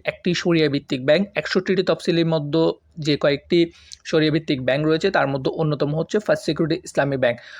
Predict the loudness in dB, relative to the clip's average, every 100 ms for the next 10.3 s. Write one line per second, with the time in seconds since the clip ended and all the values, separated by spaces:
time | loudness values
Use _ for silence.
0 | -18 -6 2 2 2 0 4 4 4 2
1 | 2 4 2 0 -2 -2 -2 0 -2 2
2 | 2 2 2 2 2 0 -2 -2 -2 -4
3 | -2 0 2 2 -2 -10 -20 -4 -2 0
4 | 0 2 2 2 2 2 2 2 4 2
5 | -2 -18 -10 -4 -2 0 2 2 2 0
6 | -2 0 0 0 0 2 2 0 -2 0
7 | 0 0 -6 -14 -4 2 4 4 2 0
8 | -2 -16 -2 -2 0 2 2 2 0 2
9 | 2 2 2 2 0 2 2 0 -2 2
10 | 2 0